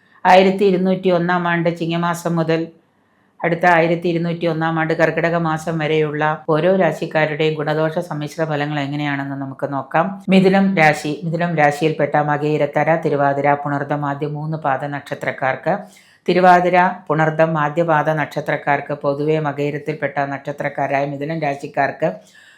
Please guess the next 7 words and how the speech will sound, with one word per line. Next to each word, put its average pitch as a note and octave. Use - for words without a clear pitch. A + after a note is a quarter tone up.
നിങ്ങൾക്ക് G3
സുഹൃത്തുക്കളിൽ F#3
നിന്ന് D3+
വിരോധം E3+
ഉണ്ടാകുന്ന D3+
പല D#3
കാര്യങ്ങളും D3